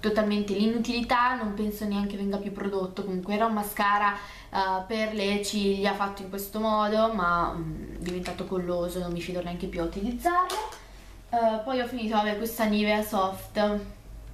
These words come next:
piccolina, piccina, picciò, che anche questa la riutilizzavo riempiendo con qualcos'altro. E poi qui ho dei campioncini di profumo che ho utilizzato e ho finito, il Guess Seductive, che mi è piaciuto molto, non,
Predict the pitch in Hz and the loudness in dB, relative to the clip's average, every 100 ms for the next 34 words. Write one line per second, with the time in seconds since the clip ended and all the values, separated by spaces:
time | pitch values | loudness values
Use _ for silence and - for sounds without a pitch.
0 | - - - - - - - - - - | -16 -16 -16 -18 -18 -12 -10 -10 -14 -12
1 | 202 208 202 196 190 190 - - 180 175 | -8 -2 0 0 -2 -6 -10 -8 -6 -8
2 | - 214 226 208 190 196 202 220 208 202 | -2 0 0 0 0 2 0 -2 -4 -2
3 | 196 196 196 214 202 190 185 185 185 185 | 0 0 -2 -4 -4 -2 -2 -2 -4 -6
4 | 185 180 175 180 180 202 320 339 359 370 | -6 -6 -6 -6 -6 -4 0 2 4 2
5 | 381 392 392 427 415 - - - - - | 2 0 2 2 2 -4 -14 -20 -20 -6
6 | 320 320 269 254 262 262 226 214 214 214 | -4 0 2 0 -2 -2 0 4 4 2
7 | 214 226 226 233 226 254 220 214 208 - | 0 0 0 -4 -4 -2 0 0 -2 -6
8 | - - 247 240 262 247 226 285 - - | -14 -2 0 2 2 4 6 4 2 -6
9 | - - - - - 214 208 208 214 220 | -16 -18 -18 -18 0 4 4 2 -2 -6
10 | 214 214 208 214 214 311 277 269 285 294 | -4 -2 -2 -2 -2 -2 -2 0 2 4
11 | 214 208 202 - 220 208 - - 240 269 | 4 4 2 0 2 2 -2 -6 -8 -6
12 | 277 190 190 202 214 208 190 180 170 170 | -4 -4 -2 -4 -4 -4 -2 -2 -2 0
13 | 240 302 247 190 180 | 2 2 0 -2 -4